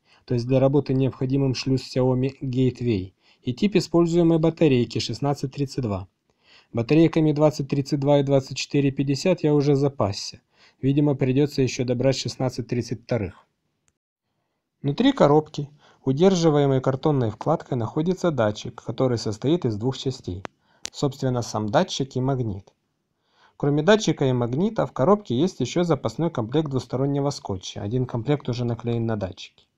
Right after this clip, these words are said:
Размеры. Основная часть имеет четыре сантиметра в длину и два сантиметра в ширину. Магнитная часть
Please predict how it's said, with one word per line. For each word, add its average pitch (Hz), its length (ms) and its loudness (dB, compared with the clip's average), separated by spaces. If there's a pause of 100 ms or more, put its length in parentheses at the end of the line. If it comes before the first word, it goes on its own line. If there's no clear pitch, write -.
(880)
Размеры. 135 640 2 (500)
Основная 170 540 2
часть 220 340 0
имеет 151 260 2
четыре 160 380 0
сантиметра 131 640 -2
в 107 60 -4
длину 107 440 -2 (720)
и 220 240 0
два 160 220 4
сантиметра 143 580 -2
в 131 60 -8
ширину. 127 480 -2 (920)
Магнитная 151 640 2
часть - 460 -4